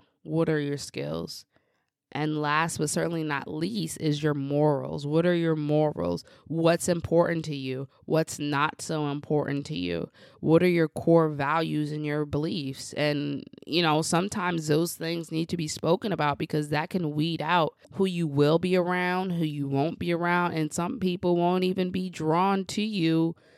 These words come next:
or away from you because of some of those morals that you have. So your personal branding is extremely important, and it's a combination of all of these things. So these are all the things that you can think about.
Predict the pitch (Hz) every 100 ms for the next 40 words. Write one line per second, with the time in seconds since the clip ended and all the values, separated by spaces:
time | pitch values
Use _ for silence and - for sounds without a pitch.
0 | _ _ - 175 185 165 160 156 233 247
1 | 170 165 156 160 170 - 175 165 - 170
2 | 180 175 170 160 156 156 165 180 180 165
3 | 165 160 160 156 147 185 151 - 151 151
4 | - 170 190 226 233 180 175 151 156 170
5 | 160 147 - - - - 170 165 - -
6 | 175 185 196 185 165 - 196 190 151 151
7 | 151 151 160 - 170 180 180 160 160 156
8 | 147 143 - 147 156 165 156 156 147 -
9 | 156 160 156 - - - _ - - -
10 | 165 175 196 208 190 - 175 175 170 180
11 | 165 160 151 - 160 139 - 143 220 202
12 | 151 147